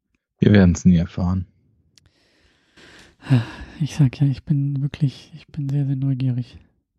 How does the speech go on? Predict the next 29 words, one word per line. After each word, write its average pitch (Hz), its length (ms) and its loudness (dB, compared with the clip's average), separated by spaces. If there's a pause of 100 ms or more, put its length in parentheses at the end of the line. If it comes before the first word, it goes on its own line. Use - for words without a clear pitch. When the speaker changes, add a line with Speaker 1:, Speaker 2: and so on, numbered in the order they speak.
(680)
Speaker 2:
<laughs> 82 100 -18 (920)
Nun 165 120 0
denn, 160 200 2
nun 151 160 0
denn, 135 180 0
nun 131 160 -2
denn. 120 260 0 (380)
Ähm, 165 460 2 (1200)
wir 160 100 -2
haben 175 60 2
noch 190 80 4
einen 165 140 4
kleinen 165 180 4
Ausblick 175 420 -2
vor 214 160 0
uns. 233 300 -2 (800)
Ähm, 147 380 2
ein, 147 340 4
ein, 147 260 2
ein, 143 360 2
ein, 131 240 0 (120)
ja, 123 220 -2 (140)
ein, 143 240 0
eine 165 280 2
Rückkehr 190 360 0
ins 180 180 0
M 180 140 0
C 190 240 4
U. 147 100 0